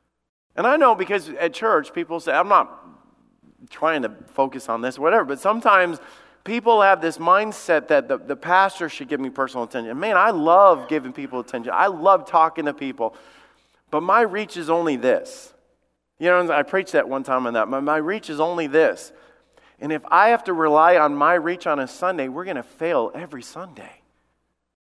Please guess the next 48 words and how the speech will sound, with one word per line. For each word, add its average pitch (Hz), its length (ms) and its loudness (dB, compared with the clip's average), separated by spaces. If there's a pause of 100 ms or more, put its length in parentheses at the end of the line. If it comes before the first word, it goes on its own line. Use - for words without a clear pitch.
(800)
But 127 120 -20
think 165 160 -4
about 139 220 4
all 156 280 6
of 123 100 -2
our 101 140 -2
reach. 98 440 -14 (760)
Every 165 260 0
one 190 240 2
of 143 160 -2
you. 92 220 -12 (100)
If, 120 180 -6
if 135 200 -2
I 151 160 6
was 165 140 0
to 160 80 -2
do 175 160 0
this 143 220 -2
and 127 100 -10
say, 131 240 -2
"Reach 156 260 -6
out 160 220 4
and, 131 240 -10
you 139 100 -4
know, 120 260 -2 (300)
flick 156 220 -4
somebody's 156 360 -4
ear 170 160 2
right 117 220 -2
now," 107 100 -4
you 123 180 -6
could, 135 200 -8
you, 139 140 -4
you 151 200 -6
could 156 160 -6
touch 220 260 -2
somebody 123 360 -2
right 135 220 -2
now. 156 180 0
That 113 120 -6
might 139 180 -2
irritate 156 460 -6
them, 127 120 -6
but 127 120 -2
it 123 60 -10
proved 135 200 -8
a 123 40 -14
point. 185 280 0